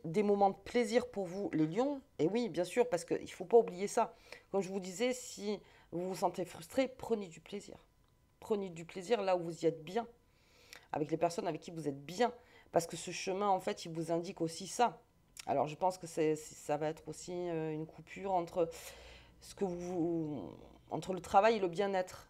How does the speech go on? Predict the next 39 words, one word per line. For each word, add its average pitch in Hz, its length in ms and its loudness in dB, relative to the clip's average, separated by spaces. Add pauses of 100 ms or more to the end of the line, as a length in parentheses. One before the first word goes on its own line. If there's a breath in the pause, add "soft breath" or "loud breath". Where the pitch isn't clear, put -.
(140)
C'est-à-dire, 165 360 2
voilà, 170 180 10
il 160 40 8
y 156 40 8
a 147 40 8
mon 185 180 0
travail, 175 480 4 (280)
mais 143 80 -4
il - 20 -2
y 143 40 2
a 143 40 2
aussi 190 220 -6
mon 190 220 -2
bien-être. 160 480 -4 (920 loud breath)
Donc 160 120 -8
là, 208 120 10
on 196 100 6
choisit 180 560 4
aussi. 160 280 -6
Vous - 520 -20
voyez, 143 160 -2
on 170 80 2
est 160 40 2
en 160 100 2
train 165 160 -4
de 170 60 -4
choisir 160 560 4
à 147 80 6
dire, 175 280 -4
euh, 139 480 2
est-ce - 200 -2
que - 80 -6
mon 156 200 0
travail 156 520 4
n'empiète 151 460 0
pas 180 120 4
sur 165 160 -8
mon 147 180 -6
bien-être, 143 520 -4